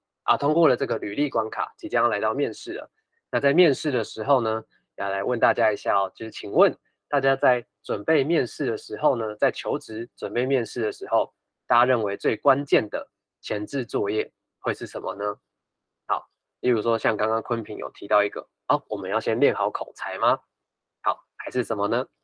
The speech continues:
好，这边呢也邀请大家，我们可以在聊天室想一想，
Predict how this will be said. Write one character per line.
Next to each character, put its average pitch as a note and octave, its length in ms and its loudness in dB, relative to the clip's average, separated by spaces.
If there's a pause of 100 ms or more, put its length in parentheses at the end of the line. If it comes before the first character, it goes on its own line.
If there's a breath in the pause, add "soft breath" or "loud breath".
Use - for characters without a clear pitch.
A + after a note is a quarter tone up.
(140)
好， - 200 -16
这 A#2 100 -6
边 A#2 160 2
呢 A2+ 180 0
也 G2+ 140 2
邀 A2+ 140 4
请 G#2 120 -6
大 G#2+ 140 2
家， G#2+ 140 4
我 G2+ 40 2
们 F2+ 160 -10
可 G#2+ 60 -8
以 G2+ 60 -2
在 G#2 220 0 (320)
聊 A#2 140 4
天 D3 160 2
室 D#3 260 -2
想 A#2+ 280 0
一 F3+ 60 6
想， - 180 0